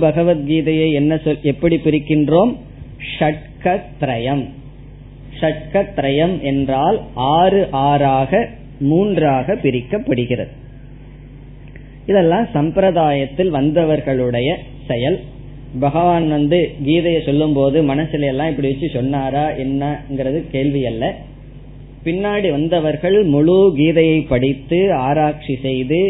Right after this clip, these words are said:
அதில் பேசப்பட்டுள்ள விஷயங்களின் அடிப்படையில் இவ்விதம் பிரித்திருக்கிறார்கள். இப்ப முதலில்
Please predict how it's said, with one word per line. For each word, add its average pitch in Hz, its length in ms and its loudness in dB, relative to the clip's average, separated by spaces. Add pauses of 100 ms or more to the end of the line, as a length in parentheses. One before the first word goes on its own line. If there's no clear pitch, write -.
(120)
அதில் 139 320 -2
பேசப்பட்டுள்ள 147 840 -2
விஷயங்களின் 147 760 -2
அடிப்படையில் 143 720 0 (400)
இவ்விதம் 147 460 -2
பிரித்திருக்கிறார்கள். 120 920 -4 (1080)
இப்ப - 220 -2
முதலில் 190 680 6